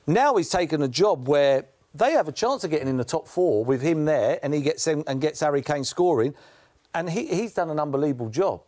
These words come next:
I mean, it, it, there's chances. There is. I mean, I just think,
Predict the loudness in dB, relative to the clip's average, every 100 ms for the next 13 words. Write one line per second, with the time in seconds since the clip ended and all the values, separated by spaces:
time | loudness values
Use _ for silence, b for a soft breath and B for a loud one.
0 | _ _ -6 0 0 0 -2 -6 -12 -18
1 | -16 -14 -2 -2 0 0 -2 -2 -4 -4
2 | 2 2 2 2 0 0 0 2 0 0
3 | -4 -2 0 -2